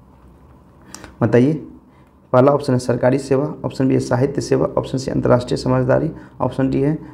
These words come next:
सामाजिक कार्य। बताइए, थर्टी सेवन का क्या होगा? याद रखिएगा, जवाहरलाल नेहरू पुरस्कार जो है ना,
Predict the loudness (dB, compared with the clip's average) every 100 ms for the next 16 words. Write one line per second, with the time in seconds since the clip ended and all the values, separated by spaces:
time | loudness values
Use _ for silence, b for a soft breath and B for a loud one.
0 | B 0 2 2 -2 -2 -2 -2 -10 -12
1 | -6 -4 -2 -4 -4 -2 0 0 0 -2
2 | 0 0 -4 -12 -20 -20 _ -20 -20 B
3 | B B B 2 6 6 4 0 0 2
4 | 2 2 2 2 2 2 0 0 0 0
5 | 0 0 -2 -4 -8